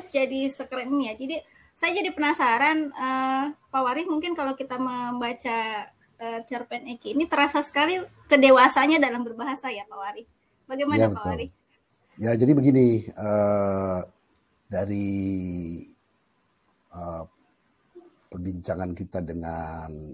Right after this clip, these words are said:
Speaker 2: Eki dan dengan Ade, eh, jelaslah bahwa menulis pada tahapan tertentu bagi mereka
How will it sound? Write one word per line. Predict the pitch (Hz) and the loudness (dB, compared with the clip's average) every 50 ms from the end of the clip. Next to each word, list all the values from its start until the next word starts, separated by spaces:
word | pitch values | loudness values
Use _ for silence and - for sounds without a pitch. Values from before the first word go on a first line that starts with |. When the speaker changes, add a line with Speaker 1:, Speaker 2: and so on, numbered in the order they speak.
| 65 - | -18 -16
Speaker 2:
Eki | - - 85 82 _ - - 92 90 92 98 104 107 113 - - | -14 -14 -14 -14 _ -12 -8 -6 -4 -4 -2 -2 -2 -4 -4 -6
dan | - 78 82 73 78 78 78 76 | -10 -12 -10 -8 -8 -8 -10 -12
dengan | 71 76 76 73 73 76 76 71 69 69 69 - - - _ _ - - | -12 -12 -10 -10 -12 -12 -12 -12 -14 -14 -16 -16 -20 -20 _ _ -12 -12
Ade, | 90 73 78 85 87 95 113 123 - - - _ _ _ _ _ _ _ _ _ _ _ _ _ _ | -10 -8 -6 -6 -4 -2 -2 -2 -4 -6 -10 _ _ _ _ _ _ _ _ _ _ _ _ _ _
eh, | - - 87 87 85 85 80 78 - _ _ _ _ _ - | -14 -10 -10 -8 -8 -8 -8 -10 -12 _ _ _ _ _ -16
jelaslah | 90 98 98 104 104 104 - - 127 131 - - - - | -10 -4 -2 0 0 2 2 4 4 2 2 0 -6 -10
bahwa | - 87 - - - 95 92 98 101 101 - - - _ _ _ _ _ _ _ _ _ _ _ _ _ _ _ _ - 117 | -10 -10 -10 -10 -10 -6 -4 -4 -4 -4 -6 -8 -14 _ _ _ _ _ _ _ _ _ _ _ _ _ _ _ _ -6 -2
menulis | 117 120 127 127 120 123 131 127 - - - | 2 4 4 4 6 4 4 2 2 -2 -4
pada | - - 107 95 104 95 | -4 -2 -2 0 0 -2
tahapan | - 107 95 110 101 - 104 101 | -2 -2 -4 -4 -2 -4 -4 -4
tertentu | 95 98 92 - 104 98 95 95 - 147 147 143 143 147 147 135 - _ _ _ _ _ _ _ _ _ - | -6 -6 -6 -6 -6 -6 -6 -6 -2 0 0 0 0 -2 -6 -8 -12 _ _ _ _ _ _ _ _ _ -8
bagi | 90 95 90 92 92 95 92 | -6 -4 -4 -4 -4 -4 -4
mereka | 92 90 90 90 92 90 - - 78 80 95 147 180 - | -4 -4 -4 -4 -6 -8 -8 -6 -6 -4 -4 -6 -8 -10